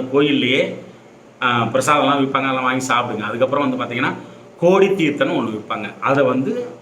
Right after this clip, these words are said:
அதையும் வாங்கிக்கங்க. நேரா ஊடு வந்து சேருங்க. ஓகேங்களா? அப்புறம் வந்து கடல் தண்ணியை கூட வந்து ஒரு, ஒரு, ஒரு அஞ்சு லிட்டர் கேன்ல எடுத்துக்கங்க, அது தனியா எடுத்துக்கங்க. எடுத்துக்கிட்டு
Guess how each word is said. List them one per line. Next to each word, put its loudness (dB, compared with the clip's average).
அதையும் 2
வாங்கிக்கங்க. -4
நேரா 2
ஊடு 0
வந்து -6
சேருங்க. -4
ஓகேங்களா? -4
அப்புறம் 2
வந்து 2
கடல் 2
தண்ணியை 2
கூட 0
வந்து -4
ஒரு, 0
ஒரு, 2
ஒரு 0
அஞ்சு 0
லிட்டர் -6
கேன்ல -4
எடுத்துக்கங்க, -8
அது 0
தனியா 2
எடுத்துக்கங்க. -6
எடுத்துக்கிட்டு 4